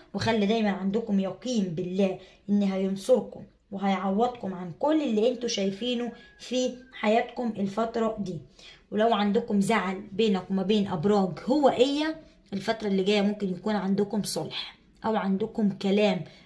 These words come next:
حلو يخص حياتكم انتوا. من ورا الكلام ده هتدخلوا في طاقة إيجابية، فما ت-، ما تزعلوش أبدًا، لا، خلي دايمًا أعصابكم هادية. بسم الله. كمان هنا إن شاء الله بإذن الله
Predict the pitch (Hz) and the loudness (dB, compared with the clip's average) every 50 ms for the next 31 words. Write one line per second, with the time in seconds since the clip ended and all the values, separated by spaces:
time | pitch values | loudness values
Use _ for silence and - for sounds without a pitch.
0 | - - - - - 240 254 254 247 - - - _ - - 190 - 233 - - | -16 -12 -2 2 4 4 4 2 -2 -8 -10 -20 _ -14 -10 -8 -6 -6 -6 -6
1 | - - - - 214 208 214 214 214 - - 240 240 226 - - - 240 208 190 | -6 -6 -6 -4 0 0 0 0 0 -2 -2 -2 -2 -2 -2 -2 0 2 2 0
2 | - - - - - - _ _ _ _ _ _ _ _ _ _ _ _ _ - | -2 -4 -12 -16 -16 -18 _ _ _ _ _ _ _ _ _ _ _ _ _ -4
3 | 208 208 208 196 202 220 233 233 220 202 - - 196 196 202 208 226 214 202 196 | -2 2 2 4 4 4 4 4 2 0 -2 -2 0 4 4 6 6 6 4 4
4 | 190 226 269 - - - - - - - - 214 202 208 - - - 247 254 247 | 6 4 4 4 2 -6 -14 -20 -20 -14 -10 -8 -6 -6 -6 2 6 6 6 6
5 | 214 - - - - 247 240 240 - - - - - - - _ _ - 196 - | 6 -2 -6 -6 -2 0 0 0 0 -2 -8 -14 -18 -18 -20 _ _ -8 -4 0
6 | 208 190 185 240 262 254 254 254 254 - 214 202 196 196 - 208 202 202 208 208 | 0 2 2 2 4 4 4 4 4 2 0 -2 -2 -2 -2 -2 -2 0 0 0
7 | 202 214 247 220 190 220 180 190 214 247 294 320 339 330 - - - - 247 208 | 0 0 0 0 0 2 2 2 2 4 4 4 4 2 0 0 2 2 2 2
8 | 202 180 170 170 - - - - 202 - - - - - _ _ _ _ _ - | 2 -4 -4 -8 -12 -12 -10 -6 -6 -6 -6 -10 -20 -20 _ _ _ _ _ -4
9 | - 240 254 220 202 208 233 240 226 208 190 196 190 175 175 - - 226 202 - | -2 0 0 0 0 0 -2 -2 -2 -2 -4 -4 -8 -10 -10 -8 -6 -6 -6 -6
10 | - - 220 214 202 - - _ - - 226 175 147 165 165 - - - - - | -6 -4 -4 -4 -4 -6 -12 _ -4 -2 -2 -2 -2 -4 -8 -10 -12 -16 -20 -20
11 | - - - - - - - 220 - - 220 208 202 214 220 220 214 - 202 202 | -20 -20 -20 -20 -14 -8 -8 -6 -4 -2 0 0 2 2 0 0 0 -2 0 0
12 | 208 214 202 214 214 202 196 - - 196 - - - 240 202 202 202 214 214 214 | 0 2 2 2 0 0 -2 -4 -6 -4 -4 -2 0 0 0 0 0 2 0 0
13 | 214 - 220 220 220 202 190 190 180 170 160 - | 0 -2 -2 0 0 0 0 0 -2 -6 -8 -10